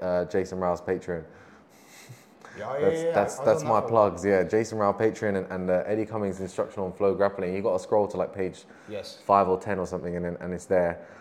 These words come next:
Speaker 2: Okay.
Speaker 1: But it basically goes through, like, all very solid mechanics for heel hooks. Some of it might be outdated, but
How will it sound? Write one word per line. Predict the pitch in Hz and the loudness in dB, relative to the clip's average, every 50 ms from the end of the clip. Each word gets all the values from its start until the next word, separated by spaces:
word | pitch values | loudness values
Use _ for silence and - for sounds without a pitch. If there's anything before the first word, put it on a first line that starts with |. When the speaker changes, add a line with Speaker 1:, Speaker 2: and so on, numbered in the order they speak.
| - - | -20 -18
Speaker 2:
Okay. | 104 - 104 | -12 -2 4
Speaker 1:
But | 101 98 95 92 | 6 6 6 8
it | 92 | 8
basically | 143 170 131 131 113 95 | 6 6 6 2 4 8
goes | 120 120 123 123 | 10 10 10 8
through, | - - 127 120 113 107 95 - - - - - - - _ _ - - - - - 87 | 6 2 4 4 4 4 2 -2 -8 -20 -20 -20 -20 -20 _ _ -20 -20 -20 -16 -4 4
like, | 107 107 101 98 - - - - - | 6 8 8 8 4 -2 -8 0 4
all | 120 127 120 120 107 | 6 8 8 6 6
very | 85 107 120 117 113 110 101 | 6 8 10 10 10 8 6
solid | - - 123 117 110 107 90 | 4 4 4 6 6 4 2
mechanics | 101 98 - 120 117 104 95 - - | 2 -2 0 0 0 0 0 -2 -6
for | - 104 101 98 95 87 | 2 4 4 6 6 4
heel | 95 113 113 104 95 | 4 4 2 4 4
hooks. | 95 82 - - | 2 -2 -2 -2
Some | - 147 | -2 0
of | 147 131 127 | 2 2 2
it | 123 | 2
might | 117 117 110 95 | 2 0 0 2
be | 107 107 | 2 2
outdated, | 101 92 87 107 104 92 87 90 92 87 - | 2 4 4 2 2 2 2 0 -2 0 0
but | 101 95 87 76 - - | 0 0 0 0 -4 -12